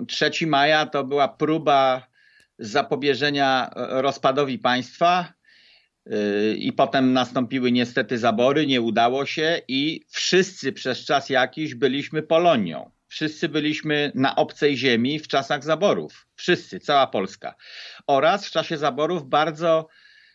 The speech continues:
wielu Polaków musiało wyjeżdżać poza rdzennie polskie ziemie i budować polonijne, polskie organizacje na obczyźnie. Cała emigracja francuska, tam te hotele wszystkie w Londynie i tak dalej.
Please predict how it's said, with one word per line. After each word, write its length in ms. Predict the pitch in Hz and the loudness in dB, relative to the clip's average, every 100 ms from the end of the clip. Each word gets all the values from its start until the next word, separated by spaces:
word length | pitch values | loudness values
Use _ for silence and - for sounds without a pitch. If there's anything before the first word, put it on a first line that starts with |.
| - | -16
wielu 380 | 104 139 160 170 | -2 2 2 2
Polaków 480 | 156 143 151 170 156 | 2 2 0 -4 -8
musiało 600 | 151 156 147 151 151 - | -8 -4 0 2 0 -2
wyjeżdżać 800 | 101 113 170 190 151 123 120 - | -6 2 4 4 2 -2 -4 -4
poza 380 | 127 113 120 110 | -8 -4 -2 -2
rdzennie 500 | 104 123 143 139 127 | -4 -2 0 0 -2
polskie 480 | 135 127 - 123 | -2 -2 -4 -6
ziemie 580 | 110 117 101 110 151 185 _ _ _ _ _ _ | -2 0 2 2 0 -2 _ _ _ _ _ _
i 220 | 139 160 170 | 0 2 2
budować 880 | 156 151 151 165 156 - - - - _ _ | 2 2 4 4 2 0 -10 -12 -20 _ _
polonijne, 640 | 143 139 135 147 160 156 139 | 0 2 2 2 2 2 2
polskie 600 | 139 143 156 - 151 139 | 4 4 2 -2 0 0
organizacje 720 | 135 131 127 120 147 - 151 | 2 0 0 0 -2 -2 -4
na 160 | 143 139 | 0 0
obczyźnie. 580 | 127 - 127 85 85 | -2 -4 -4 -4 -10
Cała 340 | 85 107 107 113 | -6 0 2 2
emigracja 520 | 127 123 143 - 143 | 2 2 0 0 -2
francuska, 720 | 147 143 131 165 - 135 120 | -2 -6 -2 -2 -2 -2 0
tam 220 | 113 110 | 0 -2
te 160 | 107 107 | -2 -4
hotele 580 | - 123 156 151 143 131 | -2 -2 2 4 4 0
wszystkie 440 | - 127 - 131 | -4 -10 -4 -4
w 80 | 117 | 0
Londynie 600 | 139 135 160 147 139 131 | -2 2 2 2 0 -2
i 60 | |
tak 200 | 113 120 | -2 -2
dalej. 480 | 120 139 131 127 127 | 2 2 2 -2 -4